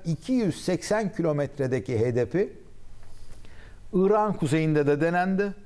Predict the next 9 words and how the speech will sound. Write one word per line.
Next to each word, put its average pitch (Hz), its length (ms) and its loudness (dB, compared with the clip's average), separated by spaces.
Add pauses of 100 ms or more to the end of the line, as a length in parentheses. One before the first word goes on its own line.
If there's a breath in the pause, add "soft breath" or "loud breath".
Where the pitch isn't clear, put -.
(640 soft breath)
Sıfır - 680 0
hata 185 580 2
ile 143 460 2 (1000)
vurduğuna 151 760 4 (100)
hep 220 200 0
birlikte 147 420 0
Bora'nın 139 320 2
şahitlik 131 560 0
ettik. - 460 -6